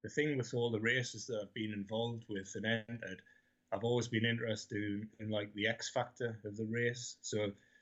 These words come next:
it's either gotta be s-, really hot, really cold. It's gotta have, you know, you've gotta run it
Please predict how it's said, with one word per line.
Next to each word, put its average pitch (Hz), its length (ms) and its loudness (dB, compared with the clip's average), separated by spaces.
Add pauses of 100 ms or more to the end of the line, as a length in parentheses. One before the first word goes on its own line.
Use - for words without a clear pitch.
(380)
it's - 160 -2
either 113 240 4
gotta 113 240 0
be 107 320 2 (1800)
s-, - 200 -6
really 120 260 6
hot, 165 340 2 (200)
really 107 180 0
cold. 135 640 4 (540)
It's - 100 -8
gotta - 220 2
have, 113 300 4 (460)
you 113 120 -2
know, 104 240 -2 (260)
you've 104 160 -8
gotta 110 160 2
run 110 220 2
it 110 140 0